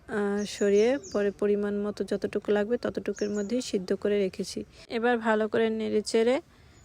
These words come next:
মেশানো হয়ে গেলে তারপরে ঢাকনা দিয়ে ঢেকে রাখবো।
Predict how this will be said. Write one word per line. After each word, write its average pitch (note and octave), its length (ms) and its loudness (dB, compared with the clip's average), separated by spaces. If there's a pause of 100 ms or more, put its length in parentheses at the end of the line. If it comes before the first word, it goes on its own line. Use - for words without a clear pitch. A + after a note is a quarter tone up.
(160)
মেশানো G#3+ 540 2
হয়ে G#3 280 2
গেলে G#3+ 360 4 (120)
তারপরে G#3 360 0
ঢাকনা G#3 420 -4
দিয়ে G#3+ 200 4
ঢেকে G#3 300 -2
রাখবো। G3+ 380 0